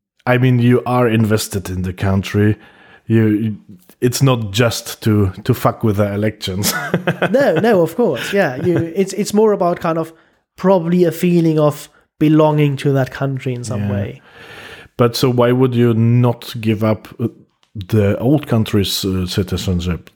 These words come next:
Speaker 1: Like for me, the Polish or the German one?
Speaker 2: That's a very good question. Um, maybe just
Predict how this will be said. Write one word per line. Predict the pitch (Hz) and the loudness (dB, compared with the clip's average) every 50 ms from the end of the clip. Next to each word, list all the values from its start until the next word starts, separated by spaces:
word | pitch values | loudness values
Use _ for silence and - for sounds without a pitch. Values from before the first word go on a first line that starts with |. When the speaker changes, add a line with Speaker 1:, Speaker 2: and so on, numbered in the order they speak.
| _ - | _ -12
Speaker 1:
Like | - 73 85 85 87 - | -8 -4 -4 -4 -4 -2
for | - - 98 92 | 0 2 2 4
me, | 95 92 92 90 90 87 - - - - | 4 4 4 4 2 2 -2 -6 -10 -10
the | - | -10
Polish | - - - 104 98 92 92 85 - - | -4 0 0 2 2 2 2 0 0 0
or | 87 85 82 | -2 -2 -2
the | 85 85 85 | -2 -2 -2
German | 87 92 98 101 95 87 82 80 | 0 0 2 2 2 2 2 0
one? | 78 78 78 78 - - - _ _ _ _ _ _ _ _ _ - - - _ _ _ _ - - | -2 -4 -6 -8 -12 -16 -20 _ _ _ _ _ _ _ _ _ -20 -20 -20 _ _ _ _ -10 -4
Speaker 2:
That's | 190 220 269 - - | -2 -2 -2 0 -2
a | 202 185 | 0 2
very | 196 202 196 196 | 4 4 4 4
good | 185 196 - - | 2 0 0 0
question. | 208 214 240 233 - - - 127 117 - _ _ _ _ _ | 0 0 0 -2 -4 -8 -8 -10 -12 -14 _ _ _ _ _
Um, | - 180 180 175 175 175 175 175 170 170 170 175 170 165 - _ _ _ _ _ - | -4 0 2 4 4 4 4 2 2 0 -2 -4 -8 -10 -12 _ _ _ _ _ -12
maybe | 147 143 147 156 180 208 233 233 220 220 190 185 190 185 180 180 175 | -8 -4 0 2 4 4 6 4 4 4 2 2 2 2 2 2 0
just | - - 185 170 165 - - - - - - | 0 0 0 0 0 -2 -6 -8 -10 -12 -16